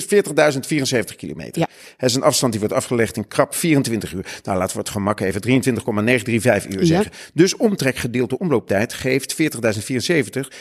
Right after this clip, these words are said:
Speaker 1: gedeeld door drieëntwintig komma negen drie vijf is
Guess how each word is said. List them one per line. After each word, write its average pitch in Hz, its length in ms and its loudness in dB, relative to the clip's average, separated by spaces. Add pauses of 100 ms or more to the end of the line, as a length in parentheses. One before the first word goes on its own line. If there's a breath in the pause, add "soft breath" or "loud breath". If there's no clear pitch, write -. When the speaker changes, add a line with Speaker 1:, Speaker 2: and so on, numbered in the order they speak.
Speaker 1:
gedeeld 160 280 2
door 127 100 0
drieëntwintig 113 420 0
komma 107 160 -4
negen 110 180 0
drie 101 140 -4
vijf 123 280 0
is - 460 2